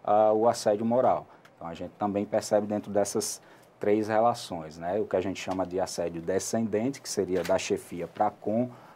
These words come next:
ah, os empregados, do assédio ascendente, que seria dos empregados pra com a chefia, e desse assédio horizontal, que seria entre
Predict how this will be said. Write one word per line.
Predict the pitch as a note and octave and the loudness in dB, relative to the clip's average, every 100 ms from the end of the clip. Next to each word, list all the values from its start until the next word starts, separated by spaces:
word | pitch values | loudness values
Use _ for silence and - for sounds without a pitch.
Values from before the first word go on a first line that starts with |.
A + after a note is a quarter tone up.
| _ | _
ah, | F2+ F2 F2 E2+ - | 0 2 2 0 -4
os | F#2 E2+ | -12 -10
empregados, | F2 - A#2+ A#2+ A#2+ D3+ - - - - - _ | -10 0 2 4 4 4 0 -12 -18 -20 -20 _
do | F2 G#2 G#2+ G#2+ | -2 2 4 4
assédio | G#2 G#2 - G2+ F#2+ F2 E2+ - | 4 2 0 2 2 -2 -10 0
ascendente, | A2+ A#2+ - A2+ G2 A2 B2+ - | 2 2 0 -2 0 -2 -2 -6
que | |
seria | - A2 G2 | -2 2 2
dos | F#2+ F#2+ | 0 -4
empregados | G2 F#2+ F2+ F#2 F2+ - | -4 -2 0 0 -2 -4
pra | - B2 | 2 2
com | B2 A2 | 2 -4
a | |
chefia, | G#2+ - D3 - C3 D#3 - - - | -2 -4 -4 -2 0 0 -4 -20 -8
e | E3+ | 0
desse | C#3+ C3+ - | 4 4 4
assédio | B2 B2 - A2 A2 A#2+ - | 0 0 2 2 2 -4 0
horizontal, | A#2+ A#2+ A#2 C3 C3 F2 E2 | 2 2 0 -2 -2 -4 -4
que | - | -8
seria | F#2 F2+ F#2 F2+ | -6 -2 0 0
entre | F#2+ G2+ A#2 A2+ | -2 -4 -2 -2